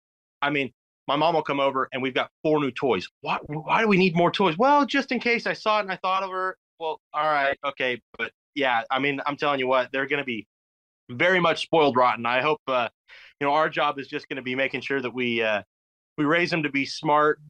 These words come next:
um, you know, caring, loving girls. And, and, uh, you know, I, I think, uh, my wife does a great job of that right now. So I think we're gonna be okay, but,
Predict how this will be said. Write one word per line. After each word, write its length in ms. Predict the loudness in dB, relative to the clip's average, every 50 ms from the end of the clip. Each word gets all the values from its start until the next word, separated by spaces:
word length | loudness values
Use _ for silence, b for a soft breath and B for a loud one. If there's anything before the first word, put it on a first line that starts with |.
| _ -6
um, 460 | -2 -2 0 0 0 0 -2 -6 -8 -6
you 120 | -2 -2
know, 80 | -2 -2 -4
caring, 440 | -4 -2 0 2 2 2 2 2 2
loving 320 | 2 2 0 0 -2 -4 -2
girls. 480 | 0 0 2 2 2 0 -2 -4 -6
And, 180 | -8 -8 -8 -8 -8
and, 340 | -6 -4 -4 -4 -4 -4 -4
uh, 240 | -2 -2 -2 -4 -4 -6 -10
you 120 | -8 -6
know, 80 | -4 -2
I, 240 | -2 0 0 0
I 40 | -2
think, 360 | -2 -2 -4 -4 -4 -2 -2
uh, 120 | -2 -2 0 0
my 100 | 2 2
wife 220 | 2 2 2 0
does 160 | -2 -4 -4
a 20 | -4
great 220 | -4 -4 -4 -2
job 180 | 0 0 0 2
of 60 | 2
that 160 | 0 0 0
right 160 | 0 -2 -2
now. 220 | -2 -2 -2 -2 -2
So 140 | -2 -2
I 80 | -4 -2
think 200 | -2 -4 -6 -6
we're 80 | -4 -4
gonna 100 | -4 -4
be 200 | -2 0 2 0
okay, 340 | 0 0 0 -2 0 0 0
but, 220 | -2 -4 -12 -16